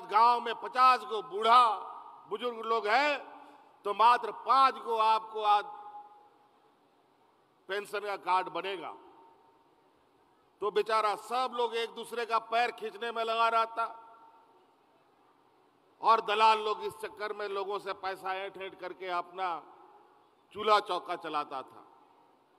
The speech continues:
हमने ऐसा कानून बना दिया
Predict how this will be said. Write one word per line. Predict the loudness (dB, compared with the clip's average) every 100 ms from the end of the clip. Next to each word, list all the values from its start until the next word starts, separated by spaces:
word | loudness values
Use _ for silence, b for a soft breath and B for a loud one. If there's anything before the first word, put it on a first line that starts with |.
| _ _ _ _ _ _ _ _ _ _ _ _ _ _ _ _ _ _ _ _ _ _ _ _ _ _ _ _ _ _ _ _ _ _ _ _ _ _ _ _ _
हमने | -6 -4 -2 -2 -4 -8 -18 -20 _ _ _ _
ऐसा | 2 2 4 0
कानून | 0 -2 0 -6 -4
बना | 0 0
दिया | 0 2 4